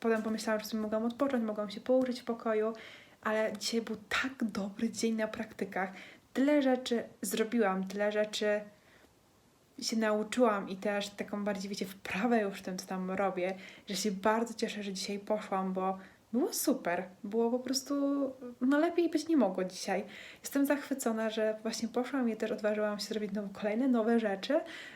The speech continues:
e, i że w tym się już, w tym, co wcześniej się uczyłam, to się wprawiam i właśnie dodatkowo jeszcze nowe rzeczy robię, więc super, po prostu genialnie. Teraz tylko jeszcze muszę sobie spisać wszystkie godziny, które jak na razie byłam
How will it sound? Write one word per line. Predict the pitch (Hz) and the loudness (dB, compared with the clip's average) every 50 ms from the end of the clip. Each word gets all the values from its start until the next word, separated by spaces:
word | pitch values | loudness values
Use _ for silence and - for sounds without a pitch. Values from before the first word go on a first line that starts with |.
| - | -4
e, | - 214 226 226 220 - | -2 2 2 2 2 2
i | 226 240 247 | 2 2 2
że | 247 254 | 2 2
w | 254 254 | 2 0
tym | - 247 240 | 0 0 0
się | 233 - 233 | 0 0 0
już, | 226 226 226 226 - | 0 0 0 -2 -6
w | - | -8
tym, | - - 220 214 | -6 -4 -4 -4
co | 214 - 214 196 - - - - _ - 247 | -2 -2 -2 -2 -2 -4 -8 -14 _ -8 -2
wcześniej | - 247 233 - 233 208 | 0 0 0 0 0 -2
się | - 220 220 | -2 -4 -4
uczyłam, | 220 220 - 226 214 214 208 196 | -4 -2 0 0 0 0 0 -4
to | - 202 | -6 -8
się | - - 190 | -8 -10 -10
wprawiam | - - - 277 277 285 277 226 | -8 -4 -2 -2 0 0 0 0
i | 220 220 | 0 0
właśnie | 214 214 - | -2 -2 -2
dodatkowo | - 226 220 - - 214 | -2 -6 -6 -6 -8 -8
jeszcze | 208 - - - | -8 -6 -4 -4
nowe | 208 202 202 196 | -2 -2 -2 -2
rzeczy | 202 196 190 - 202 | -2 -4 -4 -4 -2
robię, | 196 190 185 190 190 190 190 - - - - - _ | -2 -2 0 0 0 -2 -2 -6 -14 -18 -20 -14 _
więc | - 208 - - - | -10 -10 -10 -8 -6
super, | - - - 196 - 185 180 | -6 -4 -4 -4 -4 -6 -8
po | - - | -8 -6
prostu | - 208 208 - - 202 202 190 196 - - - | -6 -6 -4 -4 -4 -4 -4 -4 -6 -10 -10 -4
genialnie. | - 202 233 226 208 196 190 190 202 214 233 233 - - - - | 0 2 2 2 2 2 -2 -2 -2 -4 -4 -6 -8 -14 -16 -8
Teraz | - - 220 - | -4 -4 -4 -4
tylko | - 226 - | -4 -6 -6
jeszcze | - - 214 | -4 -4 -4
muszę | 208 208 | -4 -4
sobie | 208 - 214 214 | -4 -2 -2 -2
spisać | 214 214 - 220 208 | -2 -2 -4 -6 -6
wszystkie | - - - - 220 | -6 -8 -8 -6 -4
godziny, | 214 214 196 208 202 202 | -2 -2 -2 -2 -4 -4
które | 196 - 202 196 | -4 -2 -4 -4
jak | 196 | -2
na | 202 196 | 0 0
razie | 196 196 190 190 196 | 0 0 0 -2 2
byłam | 220 240 247 247 254 254 254 240 - | 4 4 4 6 4 4 2 2 -2